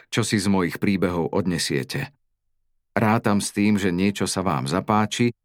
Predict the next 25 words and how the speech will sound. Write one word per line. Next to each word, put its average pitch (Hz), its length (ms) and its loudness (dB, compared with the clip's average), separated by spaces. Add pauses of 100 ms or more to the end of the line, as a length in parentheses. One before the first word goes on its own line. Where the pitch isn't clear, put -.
(100)
iné 123 280 4
vám 107 240 4
bude 110 240 2
proti 120 320 0
srsti. - 560 -8 (1040)
V - 80 -14
každom 139 380 2
prípade 147 480 2
verím, 123 340 4
že 92 140 0
ak - 180 -4
sa 120 140 0
vám 95 320 0
podarí 120 400 2
použiť 104 480 0
niektoré 98 560 0
myšlienky 95 560 -2
spomenuté 101 640 0
v - 80 -10
knihe, 101 400 0 (720)
dosiahnete 117 640 2
vo 127 160 0
svojom 120 320 2
živote 107 640 0
úžasné 110 800 0